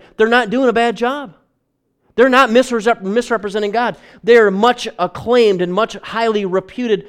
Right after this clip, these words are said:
among the city. And yet what he's saying here specifically is there's two sets of people that need special care. We have a hard time in our culture with this idea of special treatment now.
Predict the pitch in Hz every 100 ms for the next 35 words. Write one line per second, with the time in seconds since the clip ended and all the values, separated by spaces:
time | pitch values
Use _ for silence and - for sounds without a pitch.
0 | - - 185 196 226 202 185 - 247 226
1 | 170 - _ 175 196 196 170 202 208 -
2 | 233 214 180 202 196 - 190 226 226 233
3 | 190 175 - - _ 226 202 - 285 269
4 | 294 - 233 - 294 247 190 202 214 -
5 | - - 190 185 - 240 233 - - _
6 | _ _ _ _ _ _ _ - 294 226
7 | 208 208 - 208 190 170 151 - 190 -
8 | 165 147 151 - 147 139 160 156 - _
9 | 139 - - 165 - 135 - 151 120 101
10 | 107 104